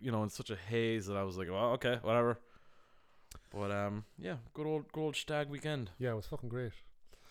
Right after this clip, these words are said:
Speaker 2: So that's kind of why we're wrapping up, uh, because, uh, when this goes out, it'll be T minus four weeks to my wedding, and I've, uh, a shit ton of stuff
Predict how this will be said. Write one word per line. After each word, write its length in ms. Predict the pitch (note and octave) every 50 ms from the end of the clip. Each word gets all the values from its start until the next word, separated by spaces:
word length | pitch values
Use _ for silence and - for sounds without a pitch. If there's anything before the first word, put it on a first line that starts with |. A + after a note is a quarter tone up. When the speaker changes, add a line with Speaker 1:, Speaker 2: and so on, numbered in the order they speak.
| - - - - - - -
Speaker 2:
So 200 | - - E3+ E3
that's 200 | G3 G3+ - -
kind 220 | A3 G#3 F#3+ E3
of 100 | E3 D3
why 180 | D3+ D#3 D3+ D3
we're 200 | C3+ C#3+ C3+ C3
wrapping 340 | B2+ C3+ C#3 - - B2 B2+
up, 200 | C#3 C#3 - - - - -
uh, 400 | C#3 C3 B2 B2 A#2+ A#2 A#2 A#2 - - - -
because, 420 | - A#2 - B2 A#2+ A#2+ A2 - - - - -
uh, 200 | - B2+ B2+ B2+
when 260 | B2 B2+ C#3+ D3 C#3+ C#3
this 180 | D3+ C#3+ -
goes 300 | - B2+ B2+ B2+ A2+ A#2
out, 300 | C3 C3 A#2+ B2 D#3+ D#3+ - - - - - - - - -
it'll 500 | B2+ C3 C3 B2+ B2 B2 A#2+ A#2+ B2 A#2+
be 400 | B2+ B2 B2 B2 A#2+ A#2+ A#2 A2+
T 220 | - - C#3+ C#3
minus 340 | B2+ B2 B2 A#2+ A#2+ A2+ -
four 260 | - - C3+ C3 B2+
weeks 220 | B2 C3 C3 - -
to 100 | - -
my 100 | A#2+ A#2+
wedding, 300 | B2 C#3 D3 - - G2 - - - - - - _ _ -
and 140 | A#2 A2+
I've, 300 | A2+ A#2 A#2 A2+ G#2+ G#2
uh, 420 | A2 G2+ G#2 G2+ G2 G2+ G2+ G#2 G#2 A2+ A2 - - - - -
a 80 | A2
shit 320 | - - - - C#3 - -
ton 160 | - C#3 C3+
of 80 | B2
stuff 260 | - - C#3+ C#3+ -